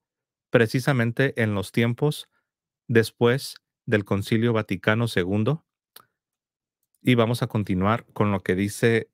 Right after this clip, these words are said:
Sor Lucía dos Santos. Recuerden que estamos viendo una entrevista que tuvo Sor Luci-, Sor Lucía dos Santos con el padre mexicano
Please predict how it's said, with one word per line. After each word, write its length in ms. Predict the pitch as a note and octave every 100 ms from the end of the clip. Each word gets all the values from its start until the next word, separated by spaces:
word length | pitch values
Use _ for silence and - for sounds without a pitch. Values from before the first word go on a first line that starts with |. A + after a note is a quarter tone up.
| _ _
Sor 280 | - A#2+ G2+
Lucía 500 | F#2 - G#2 G#2 - _ _
dos 280 | G#2 F#2+ -
Santos. 760 | G#2 F#2 F2 - - - - _ _ _ _ _ _ -
Recuerden 400 | G2 A2+ A#2+ A#2+
que 340 | G#2+ G#2+ -
estamos 440 | A2+ - A2+ B2 B2+
viendo 320 | A#2 A#2+ A#2+
una 220 | B2 B2+
entrevista 720 | C#3 C#3+ C3 A#2+ - D3+ - _ _ _ _ _ _ _ _ _
que 120 | -
tuvo 680 | G2+ A#2 A2 A#2+ A#2+ A2+ G#2 _ _ _ - -
Sor 220 | - A2
Luci-, 420 | G#2 G2+ - - -
Sor 180 | A2+ G#2
Lucía 320 | G2+ - A#2
dos 140 | B2+
Santos 420 | - A#2 D3 D#3+ - _ _ _
con 200 | - G#2
el 140 | F#2+ F#2
padre 840 | A2 A2 A#2 A2+ A2 G2+ F#2+ - _ _ _ -
mexicano 720 | A2 - F#2+ A2 A2+ D3+